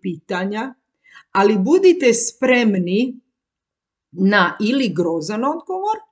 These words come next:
koji ne želite, ili budite spremni na odsustvo odgovora. Međutim,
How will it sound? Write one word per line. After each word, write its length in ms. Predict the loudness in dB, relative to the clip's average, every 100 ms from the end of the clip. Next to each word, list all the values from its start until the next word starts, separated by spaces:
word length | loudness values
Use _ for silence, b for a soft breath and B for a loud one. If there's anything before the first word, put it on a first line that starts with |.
| _ _
koji 260 | -4 -2 -2
ne 160 | -6
želite, 540 | -8 -6 -6 -8 -8 -10 B B _
ili 260 | -2 0
budite 440 | 0 -2 -4 -6 -8
spremni 640 | -8 -4 -2 -2 -2 -2
na 280 | 0 -2 -2 -2
odsustvo 580 | -4 -4 -10 -6 -6
odgovora. 520 | -6 -8 -12 -14 -10 -6
Međutim, 580 | -6 -6 -4 -4 -4